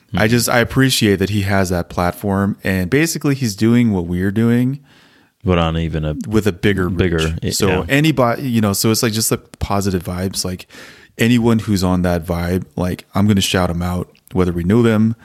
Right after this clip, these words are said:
Speaker 1: or
Speaker 2: Mm.
Speaker 1: whether it's a s-, complete stranger
Speaker 2: Yeah.
Speaker 1: or celebrity. Like, I think the shout outs need to be, like, true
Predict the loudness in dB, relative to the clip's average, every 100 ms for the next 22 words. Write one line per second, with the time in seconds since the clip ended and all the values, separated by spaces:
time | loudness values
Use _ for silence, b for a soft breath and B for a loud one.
0 | B B B B B -4 -2 0 2 2
1 | 4 4 4 0 0 -2 -2 -6 -8 -6
2 | -2 -2 0 2 4 4 2 4 2 -4
3 | _ _ 0 2 -2 -4 -4 -2 -2 -2
4 | -2 0 0 2 2 4 2 2 -2 -4
5 | B B B B -4 2 0 2 0 2
6 | 2 2 2 0 0 -2 -2 -2 0 0
7 | -2 -4 -4 0 2 4 2 0